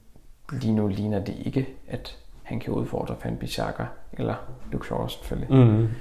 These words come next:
Speaker 1: på den front. Øh, han starter jo ellers meget lovende, synes jeg.
Speaker 2: Det gør
Speaker 1: Der
Speaker 2: han.
Speaker 1: var jo faktisk mange på et tidspunkt, som mente, at han skulle spille i stedet for Luke Shaw, ikke?
Speaker 2: Jo.
Speaker 1: Så,
Speaker 2: Det
Speaker 1: øh,
Speaker 2: tænkte man jo på et tidspunkt, men der var den nye Dennis Irvin,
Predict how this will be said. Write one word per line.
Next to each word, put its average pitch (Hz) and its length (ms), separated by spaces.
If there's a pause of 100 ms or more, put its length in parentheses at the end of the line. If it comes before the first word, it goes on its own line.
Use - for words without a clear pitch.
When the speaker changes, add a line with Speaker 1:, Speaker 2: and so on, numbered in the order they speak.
(500)
Speaker 1:
på - 120
den 110 180
front. - 160 (300)
Øh, 107 640 (680)
han 117 120
starter 117 340
jo 127 140
ellers 113 200
meget 117 240
lovende, 117 380 (160)
synes 120 280
jeg. 127 80 (880)
Speaker 2:
Det 123 140
gør - 60
Speaker 1:
Der - 120
Speaker 2:
han. 113 100
Speaker 1:
var 110 160
jo 110 140
faktisk 117 420
mange 117 380
på 123 60
et 113 80
tidspunkt, 120 800 (200)
som - 200
mente, 117 480
at 117 60
han 117 100
skulle 113 200
spille 117 280
i 120 40
stedet 123 220
for 120 60
Luke 120 160
Shaw, 117 260
ikke? 147 140 (240)
Speaker 2:
Jo. 123 140 (480)
Speaker 1:
Så, - 160
Speaker 2:
Det 120 140 (160)
Speaker 1:
øh, 107 80
Speaker 2:
tænkte 120 260
man 151 80
jo 110 60
på 117 100
et 110 60
tidspunkt, 113 500
men 113 120
der 113 80
var 117 120
den 120 120
nye 120 200
Dennis 113 240
Irvin, 120 280